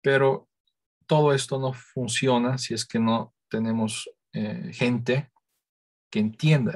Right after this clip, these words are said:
esto. Si solamente tenemos gente que se lleva por su intuición y nada más, ¿ok? Eh, puede tal vez dar ciertos resultados,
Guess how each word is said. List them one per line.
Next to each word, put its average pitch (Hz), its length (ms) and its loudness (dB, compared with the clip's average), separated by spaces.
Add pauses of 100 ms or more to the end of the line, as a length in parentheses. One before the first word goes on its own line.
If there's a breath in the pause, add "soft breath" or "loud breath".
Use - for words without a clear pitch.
esto. - 280 -18 (1300)
Si - 200 -8
solamente 123 320 0
tenemos 120 260 -2
gente 123 460 -2
que - 80 -20
se - 140 -4
lleva 110 220 -2
por 117 200 -10
su - 100 -6
intuición 113 560 0 (680 loud breath)
y 123 60 -2
nada 113 260 2
más, 135 540 -2 (480)
¿ok? 113 220 -6 (560)
Eh, 104 360 -4 (840)
puede 139 280 2
tal 120 220 -2
vez 127 220 2
dar 113 160 2
ciertos 110 420 -4
resultados, 120 760 -6